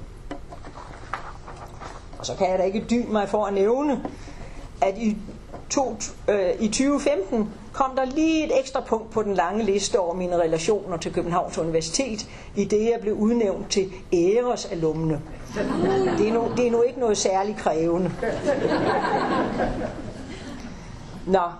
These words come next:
i november to tusind og fem, lige efter jeg var gået på pension, blev jeg valgt til bestyrelsesformand,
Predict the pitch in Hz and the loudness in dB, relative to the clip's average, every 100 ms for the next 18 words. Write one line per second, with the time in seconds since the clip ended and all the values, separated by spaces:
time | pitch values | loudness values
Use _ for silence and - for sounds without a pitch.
0 | - - 247 277 285 330 330 302 247 - | -14 -6 0 2 4 4 2 0 -2 -8
1 | - - - - - - 294 269 277 254 | -16 -16 -16 -14 -12 0 0 2 0 2
2 | 240 226 233 208 - - - 214 277 240 | 2 2 0 -2 -6 -14 -4 0 4 4
3 | 226 226 196 190 196 190 190 165 160 302 | 2 0 0 2 2 0 -2 -2 2 2
4 | 254 220 - - - - - 247 269 262 | 2 -4 -14 -16 -16 -16 -8 2 2 4
5 | 226 214 240 208 208 302 302 247 226 - | 0 0 -2 0 2 4 2 2 -2 0
6 | 202 208 185 | 0 2 0